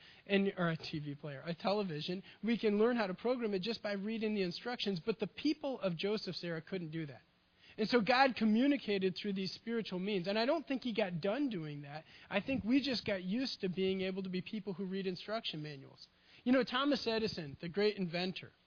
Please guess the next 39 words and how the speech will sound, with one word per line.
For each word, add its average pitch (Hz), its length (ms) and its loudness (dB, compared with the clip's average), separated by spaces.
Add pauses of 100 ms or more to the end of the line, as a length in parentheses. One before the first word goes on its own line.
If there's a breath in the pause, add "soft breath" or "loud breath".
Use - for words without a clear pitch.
remember 180 260 -4
Thomas 202 360 -4
Edison 196 360 0
invented 175 380 -4
the 160 60 -6
light 175 240 -2
bulb? 160 220 -2 (320 loud breath)
He 233 100 2
used 285 240 8
to 208 80 2
fall 226 360 0
asleep 214 680 0
on 180 140 0
a 160 60 -2
chair, 196 460 0
not 180 180 0
on 262 140 -2
a 233 40 -4
bed, 165 280 -4 (160)
but 185 100 -4
on 185 140 0
a 180 60 -2
chair. 190 340 -2 (240 loud breath)
And 214 100 4
he'd 214 160 4
put 320 200 -2
these 196 240 -4
pieces 233 460 -4
of 160 80 -4
steel 240 480 0
in 175 80 0
his 160 140 -6
hands 208 320 -2
like 165 200 -6
this. 185 220 -4
He'd 143 180 -10
clench 214 300 -2
his 185 160 -4
fists. 196 380 -4